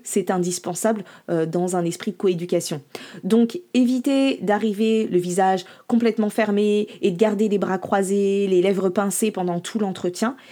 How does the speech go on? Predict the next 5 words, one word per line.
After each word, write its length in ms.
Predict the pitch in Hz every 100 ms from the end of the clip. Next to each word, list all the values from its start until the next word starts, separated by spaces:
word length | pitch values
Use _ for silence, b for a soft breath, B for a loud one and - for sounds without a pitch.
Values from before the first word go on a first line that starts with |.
| B B
Et 140 | - 226
puis, 260 | - 294 320
reconnectez-vous 1120 | 269 233 254 269 233 226 - 190 202 277 359 - -
à 100 | 254
l'objectif 800 | 233 196 180 180 - 247 339